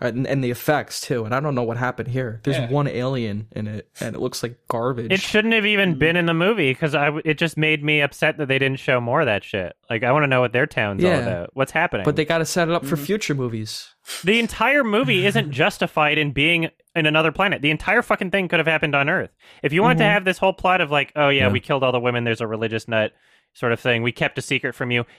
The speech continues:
Speaker 3: it would work better not being science fiction. There's no reason,
Speaker 4: Yeah.
Speaker 3: like, Daisy Ridley could have just been somebody who'd, like, got in a car crash and showed up somewhere. And, you know, it's like, "Oh, for the first girl ever."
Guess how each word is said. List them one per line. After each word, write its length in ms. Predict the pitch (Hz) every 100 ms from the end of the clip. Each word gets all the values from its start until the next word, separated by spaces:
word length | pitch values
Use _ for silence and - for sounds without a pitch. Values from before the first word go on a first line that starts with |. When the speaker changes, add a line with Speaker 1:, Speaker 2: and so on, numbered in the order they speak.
| _
Speaker 3:
it 80 | 208
would 160 | 302 208
work 220 | 220 220
better 400 | 123 151 180 165
not 360 | 117 139 196 143
being 200 | 131 123
science 360 | 123 110 104
fiction. 400 | - 95 - 80
There's 180 | 147 165
no 220 | 165 208
reason, 380 | 185 165 202 110
Speaker 4:
Yeah. 40 | 170
Speaker 3:
like, 220 | 165 - - _
Daisy 300 | 165 233 262
Ridley 260 | 185 214 196
could 160 | 202
have 80 | 170
just 160 | 170 -
been 160 | 175
somebody 320 | - 175 175 165
who'd, 240 | 165 139
like, 180 | 143 131
got 180 | 151 151
in 40 |
a 60 | 135
car 240 | 147 156
crash 340 | - 117 107
and 100 | 117
showed 220 | - 127 127
up 160 | 135
somewhere. 460 | - 110 101 90 85 _ _ _
And, 160 | - 113
you 100 | 117
know, 160 | 117 113
it's 120 | 127
like, 120 | 127
"Oh, 240 | 233 196 160
for 120 | 175
the 100 | 170
first 280 | 220 220 -
girl 260 | 214 208 208
ever." 340 | 220 185